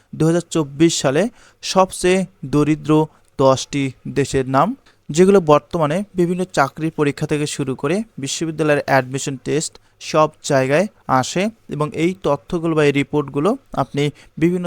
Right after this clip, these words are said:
চাকরির পরীক্ষায়, লিখিত পরীক্ষায় ব্যবহার করতে পারবেন। তাই এই রিপোর্টগুলো জানা আপনার জন্য খুবই জরুরি। চলুন জেনে নেই বর্তমান বিশ্বের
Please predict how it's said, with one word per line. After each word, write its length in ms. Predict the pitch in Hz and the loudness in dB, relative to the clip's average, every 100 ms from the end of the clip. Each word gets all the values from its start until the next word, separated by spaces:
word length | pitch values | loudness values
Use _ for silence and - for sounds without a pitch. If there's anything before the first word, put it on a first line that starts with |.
| - | 0
চাকরির 300 | 151 - 156 | -2 0 -6
পরীক্ষায়, 300 | 156 143 156 139 | -4 -4 -4 -2
লিখিত 260 | 135 160 160 | -4 -4 -8
পরীক্ষায় 480 | 156 135 - - 185 - _ - | -4 -6 -4 -2 -2 -4 _ -2
ব্যবহার 300 | 143 143 139 | 0 0 -2
করতে 260 | 135 - | -4 -6
পারবেন। 320 | 131 131 165 233 _ _ | -2 0 0 -2 _ _
তাই 160 | - 160 - - | 2 2 4 6
এই 80 | 175 | 6
রিপোর্টগুলো 460 | 196 190 185 165 160 | 6 4 2 4 0
জানা 200 | 143 139 139 | 2 2 2
আপনার 220 | 151 139 | 0 -4
জন্য 140 | 139 | -4
খুবই 260 | 143 147 143 135 | -6 -4 -4 -2
জরুরি। 260 | 135 151 240 - _ | -2 -2 -4 -8 _
চলুন 300 | - 165 165 214 - 151 | -2 0 0 -2 -6 -6
জেনে 220 | 143 143 143 | 0 0 2
নেই 120 | 180 269 _ _ | 0 0 _ _
বর্তমান 400 | 139 147 - 185 170 | -2 -2 0 -2 0
বিশ্বের 360 | 160 - 175 | -4 -4 -4